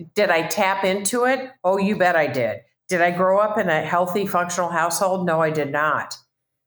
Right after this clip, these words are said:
So I guess there are a few questions that people s-,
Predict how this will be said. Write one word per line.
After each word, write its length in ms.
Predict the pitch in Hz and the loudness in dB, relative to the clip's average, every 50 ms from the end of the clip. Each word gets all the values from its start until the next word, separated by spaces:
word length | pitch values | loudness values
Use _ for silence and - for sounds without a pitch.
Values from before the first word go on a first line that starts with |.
| _ _ _ _ _ _ - | _ _ _ _ _ _ -4
So 500 | - - - 196 175 170 160 156 156 156 147 - | 0 0 2 4 4 4 4 4 2 2 0 0
I 120 | 175 175 | 0 0
guess 300 | 180 185 220 240 240 - | 0 0 0 0 0 0
there 160 | - 247 202 165 | 0 2 2 2
are 160 | 156 147 - | 2 0 -2
a 40 | - | -4
few 160 | - 214 208 | -4 -4 -4
questions 520 | 214 - - 185 185 190 190 196 185 180 180 | -4 0 0 0 0 0 -2 -4 -4 -2 -4
that 120 | 175 165 170 | -4 -6 -4
people 300 | - 180 175 175 170 170 | -6 -6 -6 -6 -8 -6
s-, 240 | - - - - | -6 -8 -8 -10